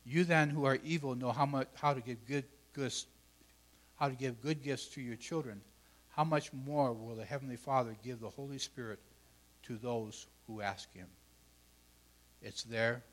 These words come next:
for the asking. I have more to share, but I think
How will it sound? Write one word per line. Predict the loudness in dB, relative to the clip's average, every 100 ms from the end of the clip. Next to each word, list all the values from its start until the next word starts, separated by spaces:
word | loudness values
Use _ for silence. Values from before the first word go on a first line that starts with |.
| -20 _ -14
for | -6
the | -2
asking. | -2 -2 -12 -16 -20 _ _ _ _ -20 _ _ _ _ _ -20 _ _ _ _ _ _ _ -20 -20 -20 -20 -20 -20 _ -10
I | -4
have | -4 -4
more | -6 -6
to | -6
share, | -8 -8 -8
but | -8 -12
I |
think | -10 -14